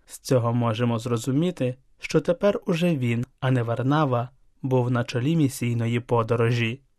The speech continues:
В цій події можемо побачити схожість з життям Ісуса Христа.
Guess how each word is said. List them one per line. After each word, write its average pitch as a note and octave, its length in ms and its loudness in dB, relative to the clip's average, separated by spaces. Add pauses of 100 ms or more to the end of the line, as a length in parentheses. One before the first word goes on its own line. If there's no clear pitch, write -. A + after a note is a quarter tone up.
(180)
В - 80 -20
цій C3+ 220 2
події C3+ 460 2
можемо B2+ 460 2
побачити B2+ 640 2
схожість D3+ 800 -4
з C#3+ 140 0
життям G#3 460 0
Ісуса C3 500 0
Христа. A#2+ 720 -2